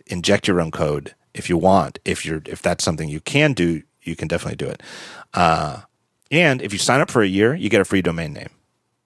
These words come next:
It's, this is the easiest and best way to get a website off the ground. One of the o-, other ways that Squarespace is a great service for the sort of people who listen to this show is if you have somebody else in your life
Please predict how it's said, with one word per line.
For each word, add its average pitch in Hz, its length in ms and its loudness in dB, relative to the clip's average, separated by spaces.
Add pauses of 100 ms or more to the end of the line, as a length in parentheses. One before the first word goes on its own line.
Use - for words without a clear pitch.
(1080)
It's, 160 340 4
this 165 320 4
is 120 480 4
the 110 480 2 (460)
easiest 95 640 -2
and 90 120 -10
best 90 260 2
way 80 400 -4 (400)
to - 100 -6
get 87 200 2
a 80 40 0
website 80 420 0
off - 160 -6
the - 80 -6
ground. 73 320 -6 (360)
One 131 240 2
of 208 100 2
the 147 180 0
o-, 131 240 2
other 170 240 2
ways 87 300 0
that - 160 -6
Squarespace - 840 -2
is 82 160 -8
a 80 40 -10
great 101 520 0
service 85 540 0
for - 180 0
the 85 100 -2
sort 117 300 4
of 117 60 0
people 90 280 0
who 82 140 -6 (260)
listen 98 340 0
to - 140 -6
this 92 180 2
show - 380 -6 (440)
is 87 480 2
if - 220 -8
you 143 160 2
have 151 240 2
somebody 113 380 0
else - 480 -2
in 90 140 -8
your 85 140 -4
life 87 600 -2